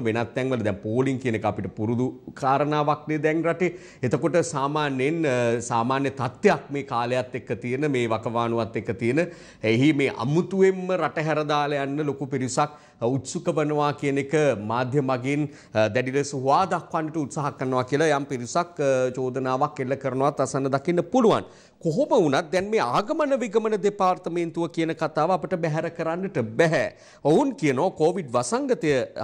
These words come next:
හමුවේ මෙරට හැර විදේශීය රටවලට යාමට ගත වූ මාස නවයේදී පමණක් ශ්‍රී ලාංකික පුරවැසියන්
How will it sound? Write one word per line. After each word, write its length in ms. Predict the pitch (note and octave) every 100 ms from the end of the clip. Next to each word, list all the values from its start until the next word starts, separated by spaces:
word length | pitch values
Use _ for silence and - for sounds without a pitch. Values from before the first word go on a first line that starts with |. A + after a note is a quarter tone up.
| C#3
හමුවේ 440 | D3+ D#3 A2+ D#3+
මෙරට 380 | D3+ B2 D#3+ F#3 D3
හැර 180 | C3+ F3+
විදේශීය 500 | A#2 D3 G#3 C4+ C4
රටවලට 440 | G#3+ E3 D3+ C3
යාමට 360 | C#3+ A#2+ A#2+ D#3+ D#3 - - -
ගත 280 | C3+ F#3 F#3
වූ 120 | F#3
මාස 320 | C#3 C#3 -
නවයේදී 720 | C3 G#2+ A2 F#3 C#4+ G3+ E3 -
පමණක් 480 | B2 G#2 G#2+ D#3+ - - -
ශ්‍රී 300 | - G3 A3+
ලාංකික 320 | G#3+ G3 F3+ -
පුරවැසියන් 720 | D3 C3 B2 - B2+ D#3+ E3